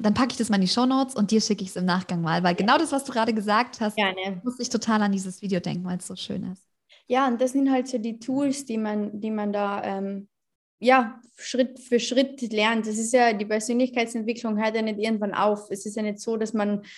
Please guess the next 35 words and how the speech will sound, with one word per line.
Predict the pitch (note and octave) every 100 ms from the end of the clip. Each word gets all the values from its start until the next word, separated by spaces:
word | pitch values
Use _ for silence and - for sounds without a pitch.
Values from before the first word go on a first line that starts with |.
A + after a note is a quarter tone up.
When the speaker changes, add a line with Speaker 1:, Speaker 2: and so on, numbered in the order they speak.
| -
Speaker 2:
sich | - G#3+
dann | A3 G3
irgendwann, | A3+ A3+ G3+ G#3 G#3 G3+ - - _
äh, | G#3 G#3 G3+ - -
entwickelt | G3+ C4+ C#4+ D#4 -
hat | C#4+ C#4+
und | A3+
dann | A#3+
ist | A#3+
man | A#3+
so | A#3 A3
der | A3+
Phönix | - D#4 D4 C#4
aus | A3+ B3+
der | G#3+ -
Asche, | B3+ - D#4+
so | D4+ C#4
quasi, | - C4 D4 D4+ D#4 E4 - - -
sondern | B3+ B3+ B3
es | A#3+
hört | B3 B3+ B3+
nie | B3+ -
auf | - A3 A#3+
und | A3+ G3+ G#3 G#3+
du |
hast | A3+ A3
jeden | A3 A3+ C4+ C#4+ C#4
Tag | A3+ A#3 A3+ -
irgendein | A#3+ A#3 - G3
neues | G3+ G3+ G#3 G#3
Learning | G#3 G3+ G3 G3
und | G3+
das | G#3 G3+
ist | G3+
so, | G#3 G#3 G#3 -